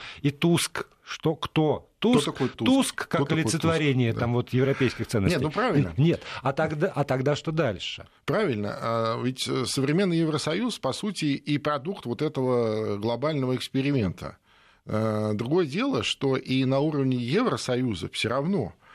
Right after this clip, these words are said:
Speaker 2: стали появляться лидеры, да, то
Speaker 1: Да.
Speaker 2: есть Германия.
Speaker 1: Да.
Speaker 2: Меркель, э, в, вот
Speaker 1: Не
Speaker 2: в,
Speaker 1: откажешь.
Speaker 2: в своём, с-, в самом своём расцвете своей политической карьеры, она была безусловным лидером Европейского Союза.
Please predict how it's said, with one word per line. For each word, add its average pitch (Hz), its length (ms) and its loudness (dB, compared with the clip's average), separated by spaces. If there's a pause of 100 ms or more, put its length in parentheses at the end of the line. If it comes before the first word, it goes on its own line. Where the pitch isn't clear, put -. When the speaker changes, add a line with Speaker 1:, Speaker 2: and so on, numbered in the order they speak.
(240)
Speaker 2:
стали 160 280 -4
появляться 113 640 -4
лидеры, 120 560 -4
да, 139 220 -2
то 104 80 -2
Speaker 1:
Да. 107 120 2
Speaker 2:
есть 82 120 -4
Германия. 120 460 -2
Speaker 1:
Да. 92 220 -2 (380)
Speaker 2:
Меркель, 143 640 0
э, 113 240 0
в, 113 240 0 (140)
вот 123 180 0
Speaker 1:
Не 139 140 6
Speaker 2:
в, 160 40 2
Speaker 1:
откажешь. 131 400 0
Speaker 2:
в - 40 -2
своём, 156 420 0
с-, - 160 -10
в 127 320 -2
самом 165 360 0
своём 147 340 0
расцвете 160 720 -2
своей 135 240 0
политической 131 600 0
карьеры, 143 460 -2
она 131 180 0
была 139 200 2
безусловным 151 960 0
лидером 160 400 2
Европейского 120 640 -2
Союза. 107 420 -4